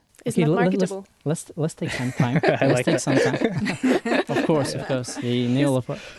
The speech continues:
Speaker 1: Rush Against Time is, is the most
Speaker 3: If
Speaker 1: perfectly marketable
Speaker 3: Yeah.
Speaker 1: idea of the
Speaker 3: If ten
Speaker 1: century.
Speaker 3: years, give me all
Speaker 1: <laughs> We
Speaker 3: the
Speaker 1: should slow
Speaker 3: trillions.
Speaker 1: down.
Speaker 3: <laughs>
Speaker 2: But really here, maybe we, it's just we need some time, like,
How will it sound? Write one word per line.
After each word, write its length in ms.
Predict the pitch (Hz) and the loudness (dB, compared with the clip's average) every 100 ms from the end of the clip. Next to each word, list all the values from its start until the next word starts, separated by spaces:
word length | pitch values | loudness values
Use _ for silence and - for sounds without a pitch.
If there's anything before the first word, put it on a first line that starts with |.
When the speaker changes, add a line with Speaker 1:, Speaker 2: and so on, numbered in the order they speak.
| 175 240 226 | -6 -4 -2
Speaker 1:
Rush 180 | 359 381 | -2 0
Against 260 | 294 302 | 0 0
Time 240 | - 226 262 | 0 0 0
is, 200 | 214 - | -4 -8
is 100 | 233 | -8
the 80 | 233 | -4
most 260 | 226 269 | -2 -2
Speaker 3:
If 140 | 156 - | -4 -4
Speaker 1:
perfectly 480 | 269 277 285 - 208 | -2 0 -2 -4 -6
marketable 400 | 208 240 233 170 | -6 -8 -6 -2
Speaker 3:
Yeah. 120 | 175 | 0
Speaker 1:
idea 200 | 254 202 | 0 -2
of 60 | 190 | -4
the 60 | |
Speaker 3:
If 40 | 196 | -2
ten 120 | - | 0
Speaker 1:
century. 280 | - 208 202 | 2 0 2
Speaker 3:
years, 220 | 185 170 | 2 2
give 140 | 196 196 | 0 0
me 120 | 185 | 2
all 160 | 190 196 | 2 2
Speaker 1:
<laughs> 0 | |
We 80 | |
Speaker 3:
the 80 | 170 | 2
Speaker 1:
should 100 | 202 | 4
slow 140 | 196 - | 4 6
Speaker 3:
trillions. 280 | 285 240 202 160 | 6 4 2 2
Speaker 1:
down. 920 | 202 208 220 294 220 226 254 - 330 - | 2 4 4 2 2 2 0 -4 -8 -4
Speaker 3:
<laughs> 60 | |
Speaker 2:
But 180 | 147 160 | -2 0
really 200 | 277 233 | 2 2
here, 200 | 262 196 | 2 2
maybe 300 | 175 202 208 | 2 2 2
we, 180 | 185 185 - | 0 -2 -4
it's 200 | 185 143 | -4 -2
just 320 | 165 - - - | -4 -4 -10 -4
we 140 | 156 | 0
need 220 | 160 175 | 0 -2
some 420 | - 165 156 143 - | -2 -2 0 0 -4
time, 460 | - 147 156 151 135 | -4 -2 0 0 0
like, 440 | 123 120 - - | -2 -4 -8 -20